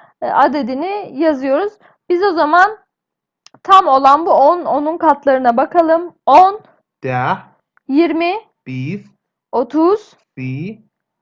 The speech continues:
Speaker 1: kırk,
Speaker 2: چهل.
Speaker 1: elli,
Speaker 2: پنجاه.
Speaker 1: altmış,
Speaker 2: شصت.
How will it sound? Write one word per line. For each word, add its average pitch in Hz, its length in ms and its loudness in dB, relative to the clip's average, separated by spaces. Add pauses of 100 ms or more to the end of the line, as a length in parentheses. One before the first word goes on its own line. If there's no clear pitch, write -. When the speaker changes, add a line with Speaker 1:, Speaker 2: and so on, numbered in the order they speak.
(840)
Speaker 1:
kırk, 392 520 -2 (280)
Speaker 2:
چهل. 143 760 -6 (300)
Speaker 1:
elli, 311 640 2 (160)
Speaker 2:
پنجاه. 123 920 -8 (260)
Speaker 1:
altmış, 269 600 0
Speaker 2:
شصت. 139 920 -10